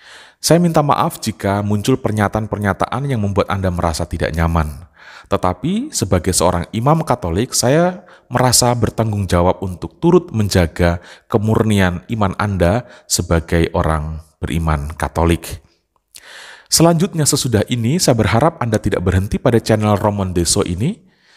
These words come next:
Channel ini sangat terbatas, tidak mengungkap semua hal tentang kekatolikan. Saya hanya memberi bingkai pemikiran yang bagi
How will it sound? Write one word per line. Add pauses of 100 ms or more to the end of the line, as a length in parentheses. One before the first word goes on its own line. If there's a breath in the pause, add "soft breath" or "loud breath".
(180 soft breath)
Channel
ini
sangat
terbatas,
tidak
mengungkap
semua
hal
tentang
kekatolikan. (420 loud breath)
Saya
hanya
memberi
bingkai
pemikiran (320 loud breath)
yang
bagi